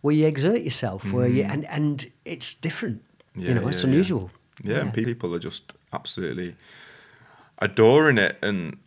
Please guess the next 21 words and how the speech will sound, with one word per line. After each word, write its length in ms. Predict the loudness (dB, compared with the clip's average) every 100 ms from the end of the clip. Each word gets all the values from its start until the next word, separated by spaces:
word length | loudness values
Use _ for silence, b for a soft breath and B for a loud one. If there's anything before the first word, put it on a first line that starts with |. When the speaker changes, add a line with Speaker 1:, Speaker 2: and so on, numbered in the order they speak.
| _
Speaker 2:
I, 160 | -2 -2 2
I 160 | 4
love 280 | 4 4 6
it. 140 | 6 6
I 60 |
love 220 | 2 0
teaching 420 | 0 0 0 2 4
it. 80 | 4
I 40 |
love 220 | 2 -2 0
the 100 | 0
energy 340 | 2 0 -2
we 200 | -2 -6
create 500 | -4 -2 0 0 -2
in 140 | -4 -2
the 80 |
space, 640 | -2 0 0 0 0 -4 -4
um, 300 | -6 -4 -4
and 120 | -6 -4
anyone 460 | -2 0 0 0
who 260 | 0 -2